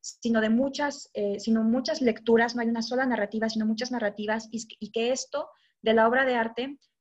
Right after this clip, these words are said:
también se traslada a otros ámbitos de la vida. Entonces pensamos que con esta conclusión a la que podían llegar los alumnos, si nosotros planteábamos la dinámica de la manera correcta, eh,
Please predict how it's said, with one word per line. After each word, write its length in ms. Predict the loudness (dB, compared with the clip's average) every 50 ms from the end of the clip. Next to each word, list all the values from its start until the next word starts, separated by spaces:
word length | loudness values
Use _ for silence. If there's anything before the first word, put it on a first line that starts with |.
| _ -2
también 280 | 0 0 2 2 0 -2
se 100 | -4 -6
traslada 480 | -2 -2 -2 0 2 2 2 2 4 2
a 100 | 2 0
otros 300 | -2 -4 -8 -8 -4 -4
ámbitos 340 | -4 -4 -4 -6 -8 -8 -6
de 80 | -6
la 120 | -4 -4 -4
vida. 320 | -2 -2 -2 -4 -4 -8 -12 _ _ _ _ _ _ _ -2
Entonces 480 | -2 -2 0 0 -2 -4 -4 -8 -10
pensamos 720 | -6 -4 -4 -2 -2 0 0 0 2 2 0 -2 -4 -6 -10
que 340 | -8 -6 -6 -6 -6 _ _
con 260 | -8 -6 -6 -4 -6
esta 380 | -6 -6 -6 -6 -6 -6 -6 -6
conclusión 1300 | -6 -4 -2 -2 -2 -4 -4 -6 -6 -6 -8 -8 -10 -12 -8 -6 -6 -4 -4 -4 -6 -6 -8 -10 -12 _ _ _ _ _ _ _ _
a 100 | -4 -2
la 140 | 0 -2 -2
que 100 | -4 -6
podían 460 | -6 -2 -4 -2 0 0 -2 0 0
llegar 260 | -2 -2 -2 -2 -2 -4
los 160 | -4 -6 -4
alumnos, 440 | -6 -6 -4 -2 -2 -2 -4 -4 -4
si 80 | -6
nosotros 400 | -6 -6 -8 -10 -10 -10 -12 -10
planteábamos 680 | -6 -4 -4 -4 -4 -2 -2 0 0 0 0 -2 -4 -4
la 100 | -2 -2
dinámica 460 | -2 -2 -2 -2 -4 -4 -4 -4 -6
de 100 | -4 -4
la 80 | -4 -4
manera 360 | -4 -2 -2 -2 -2 -2 -4
correcta, 480 | -6 -6 -6 -6 -6 -6 -8 -8 -8 -10 _ _ _ _ _ _ _ _ _ -4
eh, 420 | 0 2 2 2 0 0 -4 -12